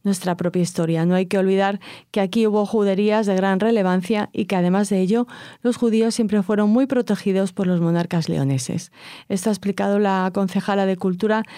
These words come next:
del Ayuntamiento de León, Margarita Torres. El programa fue abierto por Jesús Arcos, director de proyectos culturales de la Embajada de Israel en España, un buen amigo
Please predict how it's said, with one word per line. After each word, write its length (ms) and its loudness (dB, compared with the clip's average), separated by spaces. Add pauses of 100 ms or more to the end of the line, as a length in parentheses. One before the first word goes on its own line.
(220)
del 200 2
Ayuntamiento 560 2
de 100 2
León, 260 2
Margarita 560 0
Torres. 460 -2 (340)
El 140 -2
programa 500 2
fue 160 -2
abierto 380 0
por 160 0
Jesús 400 0
Arcos, 520 0 (320)
director 460 0
de 120 0
proyectos 440 0
culturales 560 0
de 100 2
la 60 2
Embajada 420 0
de 100 0
Israel 360 0
en 80 2
España, 640 2
un 140 0
buen 220 2
amigo 440 0